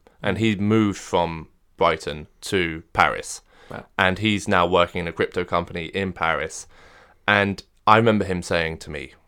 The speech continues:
Speaker 1: ages ago, I should have heeded
Speaker 2: <laughs>
Speaker 1: his warning. I should have listened to him. And everyone says this, I should have listened. But, um, he said to me years ago, you know, "Every week or, or every month, whatever you can afford,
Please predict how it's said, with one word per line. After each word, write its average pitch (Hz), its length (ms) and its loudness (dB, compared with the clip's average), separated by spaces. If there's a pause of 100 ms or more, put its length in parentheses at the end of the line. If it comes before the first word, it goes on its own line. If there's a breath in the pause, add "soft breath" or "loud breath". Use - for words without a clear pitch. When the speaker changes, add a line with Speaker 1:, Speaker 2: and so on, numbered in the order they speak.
(260)
Speaker 1:
ages 113 340 2
ago, 67 180 -6 (160)
I 123 140 10
should 180 320 6
have - 280 0 (180)
heeded 110 580 2 (340)
Speaker 2:
<laughs> - 300 -10
Speaker 1:
his 120 220 6
warning. 107 480 8
I 107 120 6
should 175 240 6
have 160 100 4
listened 147 360 4
to 90 120 2
him. 85 160 2
And 117 120 4
everyone 123 400 8
says 78 200 -2
this, - 160 -10
I 82 60 -6
should 151 160 2
have 151 100 0
listened. 85 440 -2
But, 95 200 -2
um, 98 320 -4 (640 soft breath)
he 151 320 4
said 127 300 6
to - 100 -8
me 90 120 -2
years 127 380 4
ago, - 380 -8
you 107 100 -4
know, 85 180 -2 (540)
"Every 175 260 10
week 104 360 4
or, 127 340 4
or 160 240 10
every 143 160 8
month, 92 260 2
whatever 135 220 8
you 143 100 2
can 127 120 0
afford, 90 340 -2